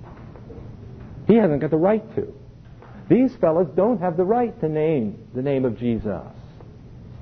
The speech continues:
Only the apostle does. Only the Church of Jesus Christ has the right to proclaim that gospel. There is no other institution that has the right to proclaim that name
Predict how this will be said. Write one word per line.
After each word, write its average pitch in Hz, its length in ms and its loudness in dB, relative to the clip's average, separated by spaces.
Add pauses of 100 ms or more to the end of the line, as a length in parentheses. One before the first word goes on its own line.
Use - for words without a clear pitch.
(480)
Only 240 480 6
the 175 160 0
apostle 196 480 2
does. 113 240 -8 (600)
Only 262 340 4
the 226 120 -4
Church 233 360 -2
of 175 140 -6
Jesus 170 340 -4
Christ 254 480 -6 (100)
has 165 200 0
the 156 100 0
right 214 360 2 (560)
to 170 80 6
proclaim 208 640 4
that 196 260 4
gospel. 185 560 0
There 202 140 8
is 214 120 6
no 269 320 4
other 240 260 2
institution 233 960 -2 (480)
that 160 80 0
has 170 120 0
the 175 100 -2
right 220 280 2
to 180 80 -2
proclaim 262 680 0
that 220 260 2
name 160 480 0